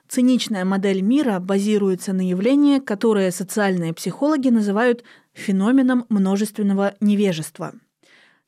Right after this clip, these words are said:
Цинизм заставляет человека верить, что только он хотел бы перемен и позитивных изменений, а все остальные хотели бы оставить все как есть.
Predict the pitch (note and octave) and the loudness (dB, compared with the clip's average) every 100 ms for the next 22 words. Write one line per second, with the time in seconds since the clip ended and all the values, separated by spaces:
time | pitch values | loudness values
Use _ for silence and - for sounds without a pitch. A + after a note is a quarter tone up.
0 | - A3 A3+ D4 C#4 A#3 G3+ G3+ A3+ A3 | -4 2 2 2 0 -2 -4 -4 -2 0
1 | A#3 G3+ G3+ F#3 F#3 F3+ F3+ F3+ B3+ C#4 | 2 0 -2 -2 -2 -2 -2 -2 0 0
2 | F#3 - - - A3+ C#4+ C#4+ C4+ - C4 | -2 -4 -12 -6 -2 -2 -2 -4 -2 0
3 | B3 A3 F#3 - F#3 F3+ F3 F3+ F3 A#3+ | 0 0 -6 -4 -2 -2 -2 -2 0 2
4 | C#4+ C#4+ D4+ C#4 A3+ G3+ A3 A3+ A3 A3 | 0 -2 -6 -2 -2 -2 0 0 0 0
5 | A3 A#3+ G#3+ F3 D3 A#3 _ _ _ - | 2 2 2 -2 -6 -10 _ _ _ -8
6 | G3 - G3 - G3 F#3+ C4 D4 E3+ - | -6 -2 -4 -4 -4 0 2 2 0 -4
7 | G3+ F#3+ C#4 C#4 A3+ G#3 G3 - G#3 G3 | -6 -2 -2 0 0 -2 -6 -4 -2 -2
8 | - - C#4 A#3 A3 G3 E3 E3 - | -6 -6 -4 -4 -6 -4 -4 -6 -14